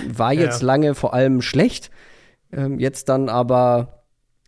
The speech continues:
Speaker 1: gar nicht so verkehrt gegen die Titans, auch wenn da die Offense natürlich das Spiel gewonnen hat.
Speaker 2: Mhm.
Speaker 1: Aber was erwartest du von diesem Spiel? Bounceback für die Cowboys Offense?
Speaker 2: Wahrscheinlich ist es die richtige Erwartung.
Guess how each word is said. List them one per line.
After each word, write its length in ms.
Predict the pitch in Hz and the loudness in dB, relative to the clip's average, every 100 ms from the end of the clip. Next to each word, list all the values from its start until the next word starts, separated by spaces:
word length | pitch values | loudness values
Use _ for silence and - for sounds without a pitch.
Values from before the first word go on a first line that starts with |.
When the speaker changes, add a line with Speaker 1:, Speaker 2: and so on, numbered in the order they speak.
| 110 | -8
Speaker 1:
gar 300 | 95 123 160 | -4 -2 2
nicht 340 | 175 - - | 0 -2 -8
so 480 | 135 131 139 160 285 | -12 -8 -4 -2 -2
verkehrt 500 | - 214 - 220 214 | -4 -4 -2 -4 -2
gegen 180 | 202 196 | -4 -4
die 120 | 190 | -4
Titans, 680 | 185 190 196 220 220 - - | -2 -2 -2 -4 -6 -10 -8
auch 280 | 123 120 - | -6 -6 -4
wenn 220 | 123 123 | -4 -2
da 120 | 123 | -2
die 100 | 127 - | -2 -4
Offense 300 | 143 151 139 | -4 -4 -6
natürlich 240 | 131 139 | -6 -8
das 140 | 139 | -8
Spiel 160 | - 147 | -8 -8
gewonnen 220 | 139 139 139 | -6 -6 -6
hat. 160 | 143 | -4
Speaker 2:
Mhm. 80 | 143 | -2
Speaker 1:
Aber 140 | 143 131 - | -4 -6 -6
was 100 | 151 | 2
erwartest 380 | 185 185 196 185 | 4 6 4 0
du 60 | 170 | 0
von 120 | 170 | 0
diesem 180 | 160 156 | 0 -2
Spiel? 300 | - 175 131 | -2 0 2
Bounceback 540 | 131 190 214 - 226 | 4 4 4 0 -2
für 120 | - | -2
die 80 | 202 | -6
Cowboys 340 | 196 196 208 - | -4 -4 -4 -6
Offense? 420 | - 269 - - _ _ _ _ _ _ _ _ _ _ _ _ _ _ | -6 -8 -12 -18 _ _ _ _ _ _ _ _ _ _ _ _ _ _
Speaker 2:
Wahrscheinlich 440 | 127 117 175 226 | -6 0 2 2
ist 120 | 214 196 | 0 0
es 100 | 196 | -4
die 120 | 180 | -6
richtige 280 | 202 214 185 | -6 0 2
Erwartung. 460 | 185 202 202 208 | 2 0 -2 -6